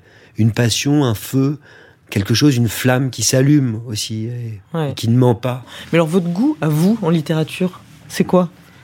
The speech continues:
Speaker 1: Je vous dirais que mon goût à moi, alors j'ai, j'ai rarement l'occasion d'en parler, c'est effectivement, euh,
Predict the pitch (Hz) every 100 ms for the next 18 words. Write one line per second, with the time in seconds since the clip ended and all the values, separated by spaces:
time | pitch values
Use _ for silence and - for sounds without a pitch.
0 | - _ - - 113 120 139 165 - 131
1 | 113 110 113 113 143 123 117 120 131 196
2 | 170 85 95 107 113 117 117 143 135 113
3 | 113 117 110 104 104 117 143 165 - 113
4 | 104 113 101 107 110 127 147 147 110 101